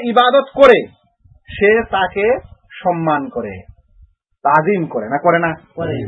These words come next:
Speaker 1: মানে যে পূজা করছে সে যেমন বাহ্যিক কিছু কাজ করলো, তেমন কিছু আন্তরিক কাজ করে। তার মধ্যে এক নম্বর কাজ হচ্ছে, যার পূজা করা হচ্ছে যে মূর্তির,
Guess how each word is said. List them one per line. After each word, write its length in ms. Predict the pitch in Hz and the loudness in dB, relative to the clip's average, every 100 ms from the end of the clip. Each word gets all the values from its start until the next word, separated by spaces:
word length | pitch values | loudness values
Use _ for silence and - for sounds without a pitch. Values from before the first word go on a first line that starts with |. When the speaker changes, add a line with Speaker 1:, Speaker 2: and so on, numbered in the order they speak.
| 113 120 - _ _ _ _ - | -12 -18 -20 _ _ _ _ 0
Speaker 1:
মানে 260 | 160 208 233 269 - - - - - | 4 6 4 2 -12 -20 -20 -20 -12
যে 280 | 131 214 254 220 | 4 8 8 6
পূজা 300 | 226 262 269 | 2 4 6
করছে 500 | 254 254 254 254 302 - _ _ _ | 6 4 8 8 8 0 _ _ _
সে 400 | - - 262 226 285 285 139 | -8 6 8 8 6 0 -2
যেমন 280 | 214 247 | 2 2
বাহ্যিক 500 | 185 214 240 240 302 | 4 4 4 0 -8
কিছু 220 | 269 254 262 | -6 -6 0
কাজ 300 | 233 226 - | 2 2 2
করলো, 320 | 226 202 220 294 - - - | 2 4 4 2 0 -10 -2
তেমন 260 | 208 240 | 0 0
কিছু 300 | 233 226 233 | -2 2 4
আন্তরিক 440 | 202 240 226 220 214 | 4 0 0 -2 0
কাজ 280 | 202 190 - | 0 0 0
করে। 200 | 190 185 | -2 0
তার 240 | 190 190 | 2 2
মধ্যে 260 | 208 175 202 | 0 0 2
এক 320 | 208 254 262 | 4 2 2
নম্বর 340 | 254 226 214 | -2 0 0
কাজ 220 | - 202 185 | 2 0 0
হচ্ছে, 340 | 220 208 175 | -4 -2 0
যার 320 | 180 214 226 | 4 4 2
পূজা 280 | 247 254 285 | 0 4 6
করা 260 | 254 220 202 | 6 4 4
হচ্ছে 240 | 202 196 | 0 -2
যে 160 | 180 180 | 0 -2
মূর্তির, 480 | 185 185 185 233 | -4 -2 4 4